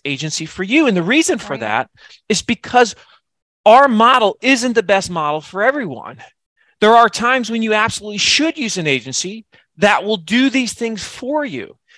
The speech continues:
Speaker 1: And so what we're gonna discuss herein is when are those times? When should you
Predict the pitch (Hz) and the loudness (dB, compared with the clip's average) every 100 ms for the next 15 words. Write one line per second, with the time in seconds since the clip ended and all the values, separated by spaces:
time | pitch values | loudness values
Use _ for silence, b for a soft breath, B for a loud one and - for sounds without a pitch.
0 | b 185 214 196 220 247 277 240 226 - | b -2 0 2 0 -2 -4 -6 -8 -2
1 | 233 214 - 185 165 226 262 175 156 170 | 0 0 -2 -4 0 2 4 2 -2 -8
2 | b - 180 175 214 269 247 220 196 180 | b -6 -4 -2 0 4 4 4 2 0
3 | - 156 104 - - b b - 226 208 | -2 -6 -8 -10 -18 b b -2 0 0
4 | - - 302 330 - 170 123 113 131 | -2 0 0 0 -2 -8 -6 -8 -10